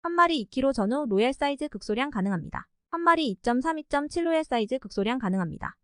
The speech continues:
공통사, 최소 이 킬로 이상 주문, 오 킬로 이상 무료 배송합니다. 오 킬로 미만 시 오님 육천 원.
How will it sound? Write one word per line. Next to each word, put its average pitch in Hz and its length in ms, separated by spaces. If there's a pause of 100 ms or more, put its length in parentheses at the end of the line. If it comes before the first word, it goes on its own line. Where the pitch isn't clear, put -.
(200)
공통사, 220 540 (300)
최소 349 280
이 - 60
킬로 240 300
이상 240 240
주문, 170 320 (320)
오 202 100
킬로 226 240
이상 254 320
무료 196 200
배송합니다. 202 600 (220)
오 247 80
킬로 262 240
미만 202 280
시 262 120
오님 214 300
육천 180 260
원. 180 120